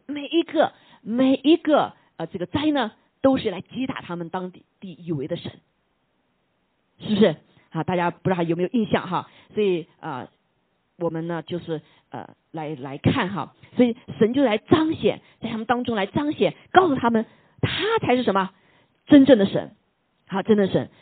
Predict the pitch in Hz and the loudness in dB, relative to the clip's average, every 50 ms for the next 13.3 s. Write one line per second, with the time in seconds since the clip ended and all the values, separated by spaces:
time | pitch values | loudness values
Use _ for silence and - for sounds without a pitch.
0 | - _ - 254 254 247 220 214 - - 269 254 269 214 254 247 240 240 240 254 | -20 _ 4 6 6 6 4 2 2 0 2 2 4 6 8 8 8 6 4 4
1 | 233 240 233 233 226 208 196 - 247 202 180 - - - - - 180 165 - - | 2 4 2 2 2 2 8 10 10 10 10 6 -2 -6 0 0 2 2 0 -4
2 | - - 175 170 160 - - 226 208 190 180 - - - - 156 - - - - | -2 0 2 2 2 4 8 8 10 10 8 4 -2 -2 -2 0 0 0 -2 -2
3 | - 226 196 214 254 254 254 247 - 202 180 170 175 185 - - 277 269 285 311 | 0 0 2 6 6 6 6 6 4 2 -2 -2 -4 -4 -2 2 4 4 4 2
4 | 302 - _ _ _ _ _ _ _ _ _ _ _ _ _ _ - - 202 180 | 0 -6 _ _ _ _ _ _ _ _ _ _ _ _ _ _ -12 -10 -8 -8
5 | - - - - _ - - 214 190 - 180 175 180 196 - _ _ _ _ _ | -8 -10 -14 -20 _ 6 8 8 8 8 6 0 -4 -6 -8 _ _ _ _ _
6 | - 180 175 160 156 180 - - - - - 202 214 180 185 - 269 - 277 254 | 8 8 8 8 6 4 0 -6 -6 -2 2 2 2 2 4 2 4 4 4 2
7 | - - - 185 - - - _ - 180 170 165 180 147 - - _ _ _ _ | 0 -4 -4 -4 -4 -4 -4 _ 0 0 2 2 0 0 -2 -4 _ _ _ _
8 | 147 131 - 214 180 165 165 - - _ _ _ _ _ _ _ - 175 180 175 | -8 -2 0 0 0 0 -2 -4 -8 _ _ _ _ _ _ _ -2 2 2 4
9 | 165 156 - - 175 170 156 - - 214 196 180 190 185 147 110 - _ _ _ | 4 4 4 4 4 4 2 0 0 0 0 2 2 2 2 2 -4 _ _ _
10 | _ _ - 185 170 156 165 156 147 139 123 131 - - _ _ 127 135 110 90 | _ _ 2 2 4 4 4 4 4 2 2 0 -4 -8 _ _ -8 -6 -6 -6
11 | 110 - - 165 - - _ _ _ _ _ _ _ _ _ _ _ _ _ _ | -6 -8 -10 -12 -14 -16 _ _ _ _ _ _ _ _ _ _ _ _ _ _
12 | _ _ _ _ _ _ _ _ _ _ _ _ _ - - - 196 190 - - | _ _ _ _ _ _ _ _ _ _ _ _ _ 2 4 4 4 4 6 4
13 | 240 185 180 165 - | 4 6 6 4 2